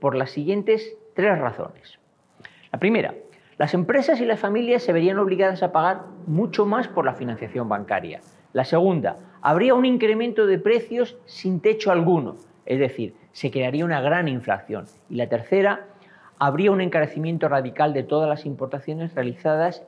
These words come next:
en la otra moneda, en este caso, el dólar americano. Zimbabue hace escasamente diez años llevó a cabo la expansión cuantitativa más grande de la historia medida en términos conceptuales respecto al tamaño del país. Estáis viendo ahora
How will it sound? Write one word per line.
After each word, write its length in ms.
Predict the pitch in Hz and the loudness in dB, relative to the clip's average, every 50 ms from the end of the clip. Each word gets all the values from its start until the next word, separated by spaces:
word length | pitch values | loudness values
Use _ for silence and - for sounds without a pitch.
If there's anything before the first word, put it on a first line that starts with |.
| _ | _
en 140 | - 123 117 | -10 -4 -2
la 100 | 110 107 | 0 0
otra 240 | 113 113 110 113 104 | 0 0 0 -2 -4
moneda, 320 | 101 95 92 90 90 90 | -4 -4 -8 -10 -12 -12
en 80 | 90 95 | -12 -12
este 220 | 110 110 - 117 | -12 -12 -12 -6
caso, 420 | 107 - 131 127 - - 143 139 - - _ _ _ _ _ _ - | -2 -2 -2 -2 -2 -4 -6 -6 -8 -18 _ _ _ _ _ _ -14
el 100 | 110 101 | -8 -4
dólar 280 | 107 107 98 87 82 | -2 -2 -2 -2 -6
americano. 320 | 85 - - - _ - - - _ _ _ _ _ _ _ _ _ - | -10 -12 -18 -20 _ -20 -20 -20 _ _ _ _ _ _ _ _ _ -6
Zimbabue 440 | - 196 180 185 240 233 226 262 269 | 0 2 4 4 4 4 4 4 2
hace 200 | 247 - - 233 | 2 2 2 0
escasamente 600 | 214 - - 208 - 208 190 190 196 180 170 175 | 0 0 -2 -4 -2 -2 -2 -2 -2 0 0 0
diez 240 | 165 175 180 175 - | 2 2 0 0 0
años 240 | 214 214 208 196 | 0 0 0 2
llevó 180 | 175 175 165 180 | 2 2 4 4
a 80 | 180 170 | 2 4
cabo 220 | 180 185 180 190 | 2 2 2 2
la 80 | 180 175 | 0 -2
expansión 400 | 170 - 156 156 156 - 185 180 | -2 -4 -6 -6 -6 -6 -4 -4
cuantitativa 560 | 190 180 180 180 170 170 180 180 185 151 117 | -4 -2 -2 -2 -2 0 0 0 0 -2 -2
más 500 | 120 139 143 151 160 185 220 233 214 190 | -6 -6 -4 -2 0 0 0 -2 -2 0
grande 360 | 180 190 202 208 202 190 196 | 0 0 0 0 0 2 2
de 160 | 190 185 175 | 4 4 4
la 80 | 170 165 | 2 0
historia 440 | 165 165 - - - 208 220 214 196 | -2 -2 -4 0 0 2 4 2 2
medida 360 | 170 156 165 180 185 180 160 | 0 0 0 0 0 0 0
en 120 | 151 147 | -2 -2
términos 440 | 135 165 160 165 165 160 160 156 156 | -2 -2 -2 -2 -2 -4 -6 -6 -6
conceptuales 800 | - 143 131 - - - 123 - 139 143 151 151 151 151 151 - - - _ _ - | -6 -6 -6 -6 -6 -10 -6 -2 0 2 2 2 0 -4 -6 -10 -20 -20 _ _ -8
respecto 420 | - 123 120 - - 123 - - | -8 -8 -6 -6 -8 -8 -4 -4
al 140 | 120 110 92 | -4 -4 -4
tamaño 340 | - 104 101 98 101 98 95 | -6 -8 -8 -8 -8 -10 -12
del 140 | - - - | -14 -18 -18
país. 480 | - - - - _ - - - _ _ _ _ _ _ _ _ - - - - - - | -18 -20 -20 -20 _ -20 -20 -20 _ _ _ _ _ _ _ _ -20 -20 -20 -20 -20 -12
Estáis 260 | - - 185 175 165 | -4 0 2 2 2
viendo 300 | 156 170 170 165 160 160 | 0 -2 -2 0 2 4
ahora 420 | 156 165 175 190 196 196 196 220 | 4 6 4 4 4 2 0 0